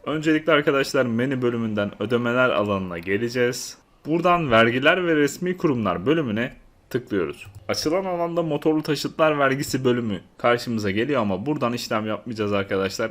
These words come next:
Ek motorlu taşıtlar vergisi alanına basıyoruz. Buraya plakamızı yazıyoruz arkadaşlar. Daha sonra devam bölümüne basıyoruz.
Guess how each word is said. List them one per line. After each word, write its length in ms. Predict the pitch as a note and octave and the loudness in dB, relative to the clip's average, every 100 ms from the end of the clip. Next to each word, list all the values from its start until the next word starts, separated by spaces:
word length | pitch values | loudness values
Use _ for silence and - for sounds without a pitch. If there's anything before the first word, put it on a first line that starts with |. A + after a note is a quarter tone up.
| - | -2
Ek 160 | B2 B2+ | -4 -4
motorlu 400 | A#2 A2 A#2 G2 | -4 -2 0 -2
taşıtlar 540 | F2+ A#2 - - F#2 F#2 | -2 -6 -6 -2 -2 0
vergisi 460 | A2 F#2+ F2 - | 0 0 -6 -8
alanına 600 | - A2 G#2+ F#2 G2+ A2 - _ _ - | -2 0 0 -2 -4 -6 -10 _ _ -6
basıyoruz. 540 | G#2 G2 F2+ D2 - - _ _ _ _ _ _ _ _ _ _ - | -4 -2 -6 -6 -16 -20 _ _ _ _ _ _ _ _ _ _ -12
Buraya 300 | C3 E3+ F#3 | -2 0 0
plakamızı 560 | F3+ F3 E3 D#3+ D3+ D3 | 0 -2 0 -2 0 0
yazıyoruz 380 | C3+ C3 A#2 A#2 | 0 0 -4 -2
arkadaşlar. 600 | A2 A#2 G#2+ G2+ C#3 C#3 - - | -2 0 -2 -2 -6 -8 -10 -2
Daha 180 | C3+ C3+ | 0 2
sonra 280 | A#2+ G2 G2 | 0 -2 0
devam 320 | C3 B2+ A2+ | 0 0 0
bölümüne 380 | G#2+ G2 F2+ E2+ | 0 -2 -4 -4
basıyoruz. 580 | A2+ C#3 C3 B2+ - | -4 -4 -6 -8 -14